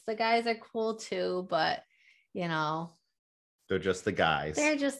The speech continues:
Speaker 1: they're the guys. Of course, they're, like, whatever, s-,
Speaker 2: Yeah.
Speaker 1: so strong and stuff.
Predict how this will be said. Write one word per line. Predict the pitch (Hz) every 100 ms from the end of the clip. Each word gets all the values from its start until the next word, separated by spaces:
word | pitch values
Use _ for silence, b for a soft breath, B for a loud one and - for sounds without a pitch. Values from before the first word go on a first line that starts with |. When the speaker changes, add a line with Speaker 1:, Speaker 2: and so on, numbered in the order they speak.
| -
Speaker 1:
they're | 277 294
the | 302 277
guys. | 220 175 180 185 202
Of | 220
course, | 220 240 233 226
they're, | 226 214 208
like, | 208 202 202 -
whatever, | 185 170 160 175 165 156 165 175
s-, | - -
Speaker 2:
Yeah. | - 64
Speaker 1:
so | - - 196 - 208
strong | - - - 175 175 170 175
and | 175
stuff. | 170 175 175